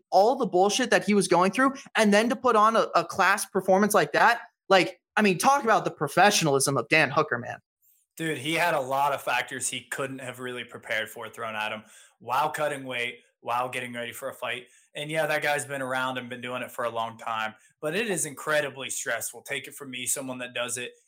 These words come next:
Speaker 2: I haven't even done it, you know, nearly as long as this guy, but it's, uh,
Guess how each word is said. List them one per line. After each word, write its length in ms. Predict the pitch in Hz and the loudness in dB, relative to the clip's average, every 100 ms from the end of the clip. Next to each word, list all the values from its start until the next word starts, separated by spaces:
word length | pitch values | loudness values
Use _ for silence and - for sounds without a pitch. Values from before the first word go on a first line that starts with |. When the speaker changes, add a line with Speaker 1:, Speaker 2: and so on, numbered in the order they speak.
| _ - | _ -6
Speaker 2:
I 140 | 131 | -2
haven't 320 | 127 131 131 127 | 0 -2 -2 -6
even 200 | 120 120 | -10 -6
done 200 | 120 123 | -6 -6
it, 100 | 120 - - | -10 -14 -16
you 120 | 127 | -12
know, 120 | 113 | -10
nearly 400 | 113 123 123 120 | -10 -10 -8 -8
as 120 | 117 | -6
long 180 | 117 117 | -6 -8
as 100 | 110 | -8
this 140 | 113 - | -8 -6
guy, 220 | 120 117 - _ _ _ | -4 -4 -6 _ _ _
but 280 | 139 127 - _ _ | -4 -2 -4 _ _
it's, 320 | 147 147 - 156 | -6 -4 -2 0
uh, 380 | 139 131 131 | 2 0 0